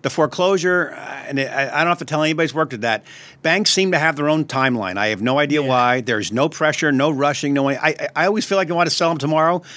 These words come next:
Speaker 1: They don't care.
Speaker 2: No, they, they're in their own world.
Speaker 1: And
Speaker 2: You're,
Speaker 1: they
Speaker 2: you're just an, you know, you're part of the stack of papers that,
Speaker 1: Yes.
Speaker 2: that that person's dealing with.
Speaker 1: And it's a great way to go,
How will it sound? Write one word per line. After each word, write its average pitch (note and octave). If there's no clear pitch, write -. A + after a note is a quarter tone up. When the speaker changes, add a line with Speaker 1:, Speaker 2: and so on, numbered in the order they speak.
Speaker 1:
They D#3
don't D3
care. F#2+
Speaker 2:
No, D#3+
they, D#3+
they're E3+
in F#3
their D#3+
own E3
world. D#3+
Speaker 1:
And B2+
Speaker 2:
You're, C3
Speaker 1:
they -
Speaker 2:
you're F#3+
just F3
an, E3+
you E3
know, E3
you're F3
part F3+
of D3+
the -
stack F3
of -
papers D#3+
that, D#3+
Speaker 1:
Yes. A#2+
Speaker 2:
that D3+
that D3
person's D3+
dealing D#3+
with. B2
Speaker 1:
And B2+
it's -
a D#3
great D#3
way G#3
to B3
go, E3